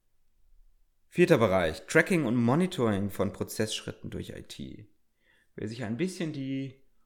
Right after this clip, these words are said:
heutige Logistik anguckt, auch im Endkundenbereich, der ist erstaunt, wie gut heute in der Logistik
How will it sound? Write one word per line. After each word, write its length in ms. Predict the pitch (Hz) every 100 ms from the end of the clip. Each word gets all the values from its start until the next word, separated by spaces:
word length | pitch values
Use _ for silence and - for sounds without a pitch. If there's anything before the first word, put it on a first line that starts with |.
| _ -
heutige 380 | 135 151 147 127
Logistik 680 | 123 120 160 180 - -
anguckt, 480 | - 143 - 143 -
auch 140 | - 147
im 100 | -
Endkundenbereich, 1160 | 135 180 - 127 - 104 - 92 113 170 -
der 340 | - 113 117 107 - -
ist 260 | 120 -
erstaunt, 840 | - 107 - - 117 101 160 208 208
wie 340 | 117 117 123 - - -
gut 420 | 151 202 233 - - - - - - -
heute 720 | - 127 147 156 165 156 160 160 - - - - -
in 160 | 127 123
der 140 | 110
Logistik 1000 | 107 104 143 170 - 151 156 - -